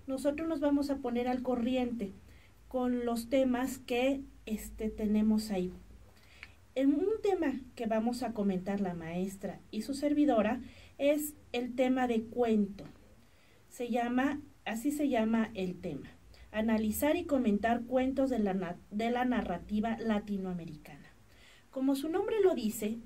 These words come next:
vamos a hablar de Latinoamérica. A pesar de que es-, nosotros hablamos español en toda Latinoamérica, ¿verdad? En lo-, la mayoría de los países, siempre hay algunas variantes.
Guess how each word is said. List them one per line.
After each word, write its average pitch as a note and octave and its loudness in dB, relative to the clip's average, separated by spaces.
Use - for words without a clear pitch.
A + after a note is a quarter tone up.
vamos A#3+ -2
a B3 0
hablar G#3+ 0
de A3 2
Latinoamérica. B3 0
A D4 -4
pesar E4+ 0
de G#4+ 0
que F4 -2
es-, D4 -2
nosotros C4 0
hablamos A3 2
español G3+ 0
en F#3+ -6
toda F#3+ 0
Latinoamérica, G#3+ 0
¿verdad? G3 -4
En G3+ 0
lo-, F#3 0
la G3 2
mayoría F#3+ 0
de G#3+ 4
los A3 -2
países, A3+ 0
siempre F4 0
hay D4+ 0
algunas C#4 4
variantes. B3+ 0